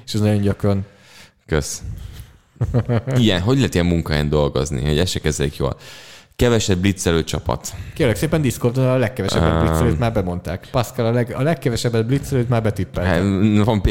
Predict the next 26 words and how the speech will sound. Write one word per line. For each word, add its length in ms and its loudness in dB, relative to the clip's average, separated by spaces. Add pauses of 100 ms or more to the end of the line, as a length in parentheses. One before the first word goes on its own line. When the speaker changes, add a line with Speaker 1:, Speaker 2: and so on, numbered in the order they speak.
Speaker 2:
F 100 0
F 140 0
előfizetése. 640 0
Speaker 1:
<laughs> 120 2 (480)
A-, 320 2
Speaker 2:
A 60 2
Buffalo 220 2
Speaker 1:
amúgy 140 4
Speaker 2:
Bills 200 4
kevesebbet 480 2
Speaker 1:
ez 60 2
nincsen 220 0
Speaker 2:
blitzel. 40 0
Speaker 1:
elérhető 520 -2
helyen 300 -2
P 60 0
F 180 -4
F 40 -20
Speaker 2:
A 80 0
Buffalo 300 0
Speaker 1:
előfizetése. 280 2
Speaker 2:
Bills. 240 0 (240)
Speaker 1:
Ők 60 -4
a 40 4
legalsók. 580 -2 (300)
Harminckettediket. 760 -6